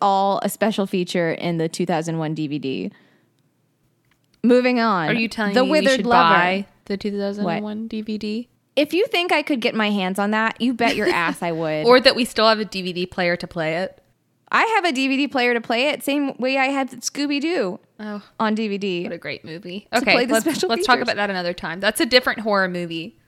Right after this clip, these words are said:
Speaker 1: A hundred percent. So The Withered Lover. Um, this one is explained in the movie, heavily explained. Um, that's Jean, who is the wife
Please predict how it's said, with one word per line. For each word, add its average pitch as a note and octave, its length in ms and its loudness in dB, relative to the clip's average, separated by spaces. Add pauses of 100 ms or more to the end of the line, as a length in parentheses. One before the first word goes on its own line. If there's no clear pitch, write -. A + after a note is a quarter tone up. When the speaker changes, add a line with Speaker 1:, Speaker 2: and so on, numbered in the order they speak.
(360)
Speaker 1:
A G3 80 2
hundred F3 320 -2
percent. C#3+ 560 -6
So A3+ 200 0
The A3 140 2
Withered A#3+ 460 0
Lover. E3+ 460 -2 (380)
Um, F#3+ 540 0
this C#4 200 2
one C#4+ 140 0
is C4+ 220 0
explained B3+ 380 -2
in B3+ 60 0
the B3+ 60 0
movie, C4 600 -2
heavily B3 580 0
explained. B3 720 -2 (380)
Um, G3 200 -2
that's A3+ 500 -2
Jean, A3 500 0
who A3 240 0
is F#3+ 260 -2
the F3+ 120 0
wife F3 480 0